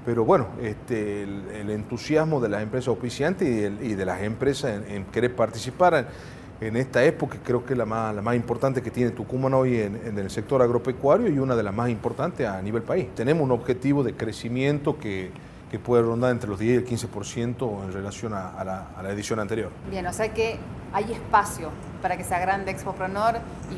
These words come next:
Speaker 2: poder ahí albergar a nuevas empresas que quizás no estuvieron en las otras ediciones y quieren sumarse ahora.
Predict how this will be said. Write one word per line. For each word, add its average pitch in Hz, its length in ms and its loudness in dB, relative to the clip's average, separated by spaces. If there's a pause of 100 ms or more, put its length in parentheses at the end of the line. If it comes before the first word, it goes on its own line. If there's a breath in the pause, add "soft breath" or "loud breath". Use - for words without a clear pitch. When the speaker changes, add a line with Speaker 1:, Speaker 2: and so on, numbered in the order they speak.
Speaker 2:
poder 180 280 0
ahí 196 180 4
albergar 185 480 2
a 190 180 -2
nuevas 196 340 -4
empresas 196 420 -4
que 160 180 -8 (220)
quizás 247 180 -4
no 269 80 2
estuvieron 226 400 0
en 175 180 -4
las 170 120 -6
otras 180 180 -6
ediciones 214 520 0
y - 20 -6
quieren 190 260 -4
sumarse 180 380 -4
ahora. 175 240 0